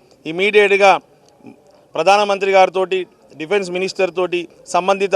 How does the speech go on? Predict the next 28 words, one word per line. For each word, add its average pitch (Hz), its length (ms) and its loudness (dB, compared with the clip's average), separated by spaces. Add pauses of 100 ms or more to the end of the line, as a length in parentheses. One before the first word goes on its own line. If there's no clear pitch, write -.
అధికారులతో 185 480 0 (220)
మాట్లాడి 180 400 2 (160)
మూమెంట్ 185 300 -2 (140)
చేసిరు. 165 400 -6 (440)
మొన్న 170 240 -2
మార్చిలో 202 380 4 (100)
కూడా 190 160 4
ఒక 170 140 -2
లెటర్ 180 280 2
ఇవ్వడం, 180 240 2 (440)
ముగ-, 160 300 -4
ప్రధానమంత్రి 190 560 0
గారితో 170 220 0 (120)
కలవడం 202 340 4 (440)
తోటి 190 260 2
ఇవన్నీ 185 200 0 (100)
సాధ్యమైంది. 175 640 -4 (440)
వారు 190 260 6
వచ్చిన 226 240 -8 (140)
వంద 196 200 -4 (140)
రోజులలోనే 226 540 2 (1120)
అనేక 247 380 6 (100)
సంవత్సరాల 208 520 0 (100)
నుంచి 190 260 -10
ట్రాఫిక్ 185 440 -4
ఇష్యూస్ 185 260 -12 (100)
ఉన్నా 170 160 -4 (720)
రిజాల్వ్ 202 320 2